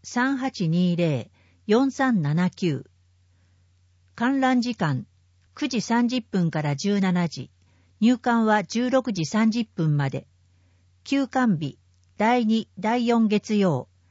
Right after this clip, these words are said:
祝日の場合は開館。観覧料、大人四百円。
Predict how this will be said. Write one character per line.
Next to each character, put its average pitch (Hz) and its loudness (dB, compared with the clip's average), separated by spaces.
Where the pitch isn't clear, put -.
祝 - -8
日 240 -4
の 233 4
場 202 2
合 196 2
は 185 0
開 180 -4
館。 165 -4
観 269 0
覧 254 2
料、 143 -2
大 196 -4
人 254 2
四 233 4
百 220 -2
円。 143 0